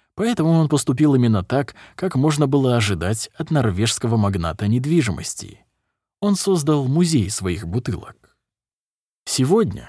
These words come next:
его мини-галерея бутылок спиртного — один из самых странных музеев в мире, регулярно фигурирующий в путеводителях по необычным достопримечательностям.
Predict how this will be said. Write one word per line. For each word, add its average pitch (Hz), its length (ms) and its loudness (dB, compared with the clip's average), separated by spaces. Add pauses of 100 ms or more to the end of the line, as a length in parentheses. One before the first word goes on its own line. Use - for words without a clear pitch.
(140)
его 160 320 2
мини-галерея 156 640 6
бутылок 123 420 2
спиртного — 123 800 -2 (260)
один 196 260 4
из 170 100 2
самых 170 260 2
странных 151 500 0
музеев 110 500 0
в 120 120 -4
мире, 170 440 0 (320)
регулярно 175 500 4
фигурирующий 131 720 2
в 117 100 -2
путеводителях 131 840 -2
по 185 80 -2
необычным 107 640 0
достопримечательностям. 110 1400 -4